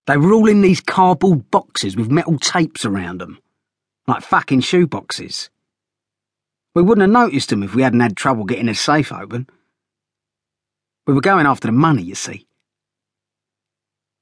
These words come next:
If only we'd got that safe open. The money, that would have been easy. Use notes,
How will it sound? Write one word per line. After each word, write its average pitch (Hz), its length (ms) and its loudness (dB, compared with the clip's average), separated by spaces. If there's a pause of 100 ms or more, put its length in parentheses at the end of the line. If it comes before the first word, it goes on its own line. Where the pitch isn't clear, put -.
(140)
If - 140 -4
only 165 180 4
we'd 135 180 0
got 101 180 -4
that - 180 -10
safe - 360 -8
open. 95 360 -10 (460)
The - 60 -6
money, 131 540 0
that - 140 -6
would - 100 -4
have 110 60 -4
been 127 100 2
easy. 131 540 -2 (720)
Use 175 360 4
notes, 156 540 0